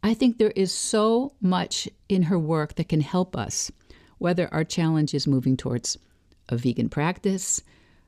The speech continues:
uh, being compassionate to people who are having trouble making change in their lives. It can be used to reduce unwanted behaviors, increase desired behaviors. You know, our unconscious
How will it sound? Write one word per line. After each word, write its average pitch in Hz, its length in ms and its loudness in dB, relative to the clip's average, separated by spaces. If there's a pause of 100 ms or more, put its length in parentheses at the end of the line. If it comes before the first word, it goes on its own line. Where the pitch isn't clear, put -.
(280)
uh, 117 240 -4
being 147 260 2
compassionate 143 920 -2
to - 120 -4
people 180 460 0
who 156 360 -2
are 135 200 0
having 160 520 0
trouble 156 460 -2
making 196 360 2
change 190 380 0
in 185 100 2
their 175 180 0
lives. 170 540 -4 (880)
It 156 200 -4
can 143 260 2
be 151 100 0
used 151 460 -2
to 131 340 -2 (280)
reduce 147 640 0
unwanted 220 500 4
behaviors, 185 640 2 (260)
increase 151 440 0
desired 185 600 2
behaviors. 202 760 0 (120)
You 214 120 6
know, 190 240 0
our - 240 2
unconscious 240 840 2